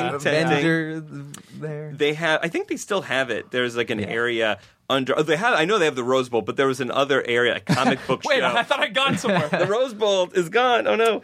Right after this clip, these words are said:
Speaker 3: It's a ghastly nest for all you Pokemon Go players out there.
Speaker 2: <laughs>
Speaker 3: Just saying.
Speaker 2: Ooh.
Speaker 1: Oh.
Speaker 2: Oh,
Speaker 1: Full
Speaker 2: it's
Speaker 1: of
Speaker 2: worth,
Speaker 1: ghosts.
Speaker 2: well, so there you go. That's why you gotta go.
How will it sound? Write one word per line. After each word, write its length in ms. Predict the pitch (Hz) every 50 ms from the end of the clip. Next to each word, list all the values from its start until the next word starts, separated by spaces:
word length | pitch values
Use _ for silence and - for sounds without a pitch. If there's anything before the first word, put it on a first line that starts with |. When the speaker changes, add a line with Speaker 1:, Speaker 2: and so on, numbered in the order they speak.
| - -
Speaker 3:
It's 160 | 117 - -
a 60 | 120
ghastly 380 | 98 120 127 135 131 - 104 95
nest 320 | 92 90 87 95 - -
for 140 | - - 98
all 80 | 92 90
you 80 | 90
Pokemon 420 | 85 - 95 87 - 87 90 90 87
Go 140 | 87 87 82
players 280 | - - 80 82 82
out 100 | 80 76 73 - - 78
there. 100 | 208 202
Speaker 2:
<laughs> 200 | 196 185 156 143
Speaker 3:
Just 160 | 110 - 113
saying. 240 | 117 117 117 143 185
Speaker 2:
Ooh. 40 | 220
Speaker 1:
Oh. 680 | - - 170 202 226 220 202 156 139 131 120 113 107 - - - - - -
Speaker 2:
Oh, 160 | 127 160 147
Speaker 1:
Full 100 | - 156
Speaker 2:
it's 60 | 196
Speaker 1:
of 60 | 208 180
Speaker 2:
worth, 60 | 127
Speaker 1:
ghosts. 340 | 143 131 127 131 127 - - 123
Speaker 2:
well, 220 | 120 113 123 156 170
so 100 | - 123
there 140 | 123 127 127
you 140 | 135 139 135
go. 220 | 151 175 - -
That's 200 | 110 117 117 -
why 180 | - 123 120 127
you 100 | 131 123
gotta 200 | 127 127 127 135
go. 260 | 127 151 143 123 107